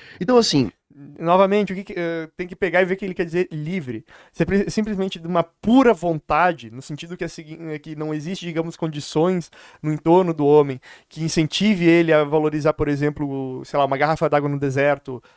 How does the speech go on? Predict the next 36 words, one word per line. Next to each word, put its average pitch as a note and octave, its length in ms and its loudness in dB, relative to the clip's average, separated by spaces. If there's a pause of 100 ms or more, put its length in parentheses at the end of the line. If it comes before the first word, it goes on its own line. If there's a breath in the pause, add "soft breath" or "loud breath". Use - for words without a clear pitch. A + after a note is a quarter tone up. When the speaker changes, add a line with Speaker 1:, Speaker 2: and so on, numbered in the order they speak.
(140)
Speaker 2:
eh, C3+ 200 -10
contra D3 360 2
uma C#3 100 -4
garrafa C#3+ 220 -4
d'água, C#3+ 180 -2
sei C#3+ 140 -6
lá, C#3 120 2
num, A#2+ 480 -12 (240)
num, A#2+ 420 -8 (200)
perto C#3+ 220 -2
de C3+ 60 -18
uma C3 300 -6
geleira, D3 440 4
que - 80 -14
ele B2+ 80 -12
pode C#3 220 -6
pegar C3+ 180 -8
basicamente C3+ 460 -8
a C3 40 -2
água C3 60 -6
que - 60 -20
tá C3 60 -12
saindo C3 280 -8
do B2 180 -12
gelo C#3+ 280 -6
ali C3 100 -6
direto, C3 440 -4 (120)
né? B2 240 -6
Ele C3 120 -6
valorizar C3 340 -2
mais C3 180 -2
um C3+ 60 -4
do C3 80 -8
que - 100 -10
o C3+ 40 0
outro. E3+ 260 2